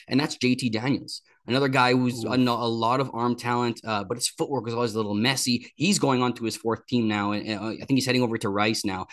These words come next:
Speaker 1: And I'm just ho-, honestly worried that that's what we're gonna see for Dart. I wonder if Spencer Sanders coming in with his last,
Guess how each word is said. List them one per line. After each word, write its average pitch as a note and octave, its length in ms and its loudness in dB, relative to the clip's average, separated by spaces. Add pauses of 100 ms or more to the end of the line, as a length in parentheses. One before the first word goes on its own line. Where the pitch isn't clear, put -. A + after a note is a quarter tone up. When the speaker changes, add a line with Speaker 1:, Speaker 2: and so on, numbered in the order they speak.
(100)
Speaker 1:
And A#2+ 100 2
I'm D3 100 6
just A3 160 0 (100)
ho-, C#3 120 2
honestly C3 420 -2
worried A2+ 300 0
that A2+ 100 -2
that's A#2 180 -6
what G#2 120 -6
we're G2+ 60 -8
gonna G2+ 160 -2
see G2+ 160 -8
for F2+ 200 -18
Dart. F#2+ 240 -10
I G2 60 -10
wonder A2 320 0
if - 120 -8 (300)
Spencer C#3 320 0
Sanders C#3 460 2
coming C3+ 320 -2
in C#3 180 0
with G#2+ 140 -4
his B2+ 180 -6
last, A2 400 -2